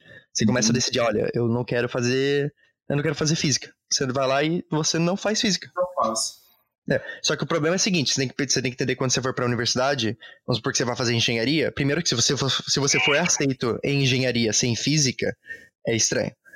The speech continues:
Speaker 1: né? Eles
Speaker 2: Uhum.
Speaker 1: possivelmente não vão nem te aceitar. Mas se você for fazer, vamos supor que você aceita, você entra em engenharia, você não vai entrar numa aula de física lá.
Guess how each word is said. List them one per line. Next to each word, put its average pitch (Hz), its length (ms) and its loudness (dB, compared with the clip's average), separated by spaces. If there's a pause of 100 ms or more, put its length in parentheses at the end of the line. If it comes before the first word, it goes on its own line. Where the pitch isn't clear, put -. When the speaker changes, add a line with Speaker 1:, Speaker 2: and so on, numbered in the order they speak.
(560)
Speaker 1:
né? 131 300 0 (240)
Eles 113 140 2
Speaker 2:
Uhum. 98 80 0
Speaker 1:
possivelmente 113 380 0
não 123 140 2
vão 117 160 0
nem 123 140 0
te 143 100 -2
aceitar. 165 400 0 (160)
Mas 127 120 -2
se 143 100 0
você 147 100 0
for 160 140 -2
fazer, 143 280 0
vamos 135 200 0
supor 131 120 -2
que - 60 -2
você 160 80 0
aceita, 139 380 0
você 131 140 0
entra 131 180 -2
em - 20 2
engenharia, 131 460 0 (260)
você - 160 -2
não 131 140 0
vai 165 160 0
entrar 175 180 0
numa 185 160 2
aula 190 160 0
de 175 100 -2
física 202 300 0
lá. 165 180 0